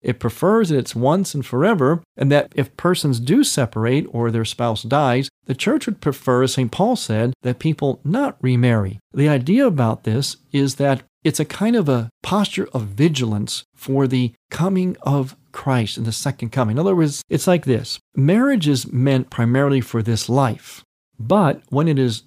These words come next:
over or there's some kind of separation and so on, the idea is that we focus and, uh, adopt a kind of a posture of vigilance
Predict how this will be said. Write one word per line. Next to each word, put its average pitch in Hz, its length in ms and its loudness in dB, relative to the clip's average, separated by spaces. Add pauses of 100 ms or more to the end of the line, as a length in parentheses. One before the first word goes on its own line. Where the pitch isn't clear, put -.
(120)
over 147 500 4
or 120 120 0
there's 113 220 -2
some 139 180 -2
kind 123 260 0
of 110 100 -2
separation 117 720 -2
and 104 120 -6
so 104 180 -4
on, 117 160 -2 (180)
the 139 140 0
idea 160 320 0
is 151 120 0
that 143 200 0 (100)
we 135 140 0
focus 143 560 0
and, 113 140 0 (100)
uh, 117 220 -2
adopt 127 380 0
a 127 40 -4
kind 131 160 0
of 117 60 0
a 110 60 -2
posture 160 500 -2
of 110 80 -2
vigilance 139 580 0